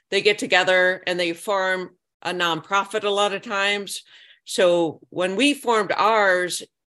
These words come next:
uh, maybe about twelve years ago, we got in touch with amoeba, and they were the, the group of people who helped us along the way to get formed. So I've known about them for a while and feel really lucky to work for them now and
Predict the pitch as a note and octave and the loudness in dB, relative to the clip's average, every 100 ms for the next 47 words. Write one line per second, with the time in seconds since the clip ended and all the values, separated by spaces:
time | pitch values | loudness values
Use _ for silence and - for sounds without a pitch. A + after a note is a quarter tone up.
0 | _ - F3 E3+ E3+ E3 D#3 D3+ D3 D3 | _ -6 -2 0 2 2 2 0 -2 -6
1 | - - G#3 A#3 A3 G#3 - - _ - | -14 -2 0 2 2 0 0 -6 _ -12
2 | - G3+ F#3+ F#3+ G3+ G3 G3 D#3+ D3+ D3+ | -2 0 0 2 0 0 -2 -2 -2 -4
3 | D#3 F#3+ F3+ G3 - G#3 A3 A3 A3 G3 | -6 -8 -2 0 0 -4 -8 -6 -6 -4
4 | G3 A3+ A#3 A#3+ B3 - F3 E3 E3+ E3+ | 0 0 2 2 0 0 0 0 -4 -12
5 | - - _ - F#3+ F#3+ G3 F#3+ F#3 D#3 | -20 -20 _ -6 -2 0 2 2 2 0
6 | F#3+ F#3 G#3+ A3 G3+ B3 G#3+ G#3 G#3+ G3+ | -4 0 2 2 -2 -6 -4 -4 -4 -4
7 | F#3 F#3 G3+ - F3 - - F#3 F3+ F3 | -2 0 -2 0 -4 -4 -4 0 0 0
8 | F3 F3+ F3 E3 - - F3 F3+ D#3 D3 | 0 0 0 -2 -6 -8 -4 -2 -2 -4
9 | - D3 D3+ D#3 - _ - G3+ G#3 G3 | -4 0 0 -2 -6 _ -4 -2 0 0
10 | G3 G3 F#3 F3+ F#3 F3 E3+ E3+ E3+ E3 | 0 0 -4 -2 0 2 4 4 0 -4
11 | D#3+ F3+ E3 E3 - _ - _ - G#3+ | -4 -4 -2 -4 -8 _ -20 _ 0 2
12 | G3+ F#3+ F#3+ F#3+ F3 D#3+ E3+ E3 - F3+ | 2 0 -2 -2 -2 -2 -6 -10 -8 -4
13 | F3+ F3 - E3+ D#3 D#3 D3+ D3+ D#3 D#3 | -2 -2 -4 -4 -2 0 0 0 -2 -6